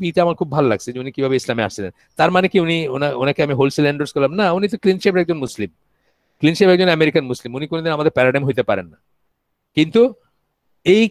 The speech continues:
এই পার্টিকুলার জিনিসটা যখন বললাম, তখন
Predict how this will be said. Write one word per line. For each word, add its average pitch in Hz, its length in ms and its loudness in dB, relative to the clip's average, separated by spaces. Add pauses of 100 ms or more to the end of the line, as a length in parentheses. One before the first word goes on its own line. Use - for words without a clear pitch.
(140)
এই 196 220 4
পার্টিকুলার 190 480 0
জিনিসটা 180 260 -8
যখন 165 260 -6
বললাম, 131 480 -4
তখন 160 260 -8